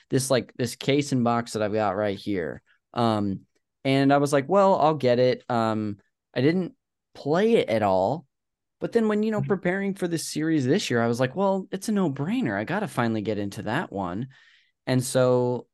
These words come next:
Speaker 1: like I said, I've just been, I think I just, like, watched Eddie stream it or, like, did YouTube videos of it, like, years ago. Um, and that was pretty much my experience,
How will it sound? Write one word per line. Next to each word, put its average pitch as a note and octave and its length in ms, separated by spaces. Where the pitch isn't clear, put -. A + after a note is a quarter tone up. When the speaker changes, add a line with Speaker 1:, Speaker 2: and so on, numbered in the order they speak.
Speaker 1:
like A#2 300
I B2+ 100
said, C#3 200
I've A#2 120
just A#2 280
been, A2+ 220
I C#3 120
think - 220
I A#2 140
just, - 220
like, A#2 120
watched A2 460
Eddie G#2+ 400
stream B2+ 440
it D3 120
or, B2 160
like, A2 180
did A2+ 260
YouTube A#2 360
videos G#2 420
of G2 160
it, G2+ 220
like, G2+ 300
years G#2 300
ago. F#2+ 520
Um, A2+ 500
and C3+ 80
that B3 60
was D#4+ 100
pretty G3+ 360
much C#3 280
my A#2+ 160
experience, G#2 800